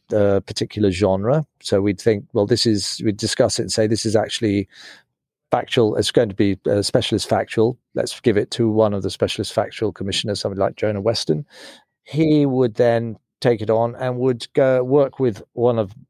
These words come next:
the team here in Bra-, the G C Ms, one of my team, to develop that brief and then decide, would leave it to him to decide which was the best, uh, ser-, a, a group of producers to, um,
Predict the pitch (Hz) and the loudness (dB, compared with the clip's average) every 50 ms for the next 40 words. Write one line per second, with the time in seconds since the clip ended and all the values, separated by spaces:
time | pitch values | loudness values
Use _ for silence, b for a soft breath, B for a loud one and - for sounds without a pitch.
0 | _ _ - - 107 - - 123 127 131 151 160 131 98 113 127 131 143 180 190 | _ _ -2 -2 -2 0 2 2 2 2 0 -2 -2 -2 0 2 2 2 2 0
1 | - - 110 110 110 107 107 - - - 117 113 117 120 104 110 110 107 107 107 | -2 -4 -6 -6 -6 -8 -10 -6 -2 0 0 0 0 0 0 2 2 2 2 -2
2 | 104 101 - 120 107 - - 113 101 104 113 101 104 104 104 101 101 101 101 92 | -4 -2 0 0 0 0 0 0 0 0 -2 -4 -4 -4 -2 -2 -2 -2 -4 -4
3 | - 107 110 113 123 b b b b b b b b - - 135 127 123 123 123 | -4 -4 -4 -4 -6 b b b b b b b b -4 0 2 4 4 4 4
4 | 113 - - _ - - 143 117 139 151 147 127 - - 113 110 - - - - | 2 -2 -6 _ -4 -2 2 4 4 4 4 2 0 0 -2 -2 -2 -4 -6 -2
5 | 117 131 147 147 - - - - 131 127 123 131 131 131 127 120 113 _ _ _ | -2 0 -2 -2 -6 -10 -10 -8 -6 -4 -2 -2 -2 -4 -6 -8 -12 _ _ _
6 | _ _ _ _ _ _ - 131 123 - - 156 135 123 127 127 131 147 143 - | _ _ _ _ _ _ -4 -4 -2 2 2 4 4 6 6 4 4 2 0 -4
7 | - _ _ _ _ _ _ - 135 135 120 127 143 139 117 120 117 - - 113 | -12 _ _ _ _ _ _ -8 -6 -4 0 2 2 2 2 2 0 -2 -4 -4
8 | 101 113 135 131 139 165 190 196 175 - - - - 127 123 127 - - - 117 | -2 0 0 2 2 2 0 -2 -4 -8 -6 -4 -2 0 0 0 0 2 4 4
9 | 101 98 104 120 143 139 127 127 135 131 127 - - - - 127 120 107 - - | 4 4 4 2 0 -2 -2 0 0 0 0 -4 -8 -4 -2 0 0 0 -2 -6
10 | 110 95 - 117 110 - - - - - - _ _ _ _ _ _ _ _ - | -4 0 0 0 0 -2 -6 -10 -12 -16 -18 _ _ _ _ _ _ _ _ -20
11 | - - - - - - 120 - - - 147 123 120 123 113 110 - - 143 135 | -18 -12 -10 -8 -6 -6 -6 -2 0 2 4 4 4 2 0 0 -2 -6 -6 -2
12 | 110 123 139 135 - - 107 - 110 101 - 123 127 120 - - 73 71 - - | 0 2 2 2 0 -2 -6 -6 -4 -2 0 2 2 0 0 -2 -2 -2 -4 -8
13 | b b b b b b b _ - - - 135 135 131 131 127 127 - - - | b b b b b b b _ -8 -2 0 2 2 4 2 2 0 -2 -2 0
14 | 117 123 131 135 | 0 0 0 -2